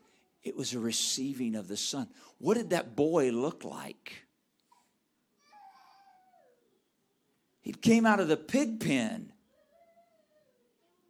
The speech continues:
He had the marks of his wrong living all over him. The Father wasn't concerned with that right now.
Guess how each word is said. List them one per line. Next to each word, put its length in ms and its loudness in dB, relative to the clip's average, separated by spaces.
He 140 6
had 180 8
the 80 6
marks 640 6
of 120 0
his 180 0
wrong 420 4
living 440 4
all 400 4
over 380 4
him. 400 -8
The 80 -10
Father 640 4
wasn't 460 2
concerned 720 2
with 240 0
that 320 0
right 340 -4
now. 360 -4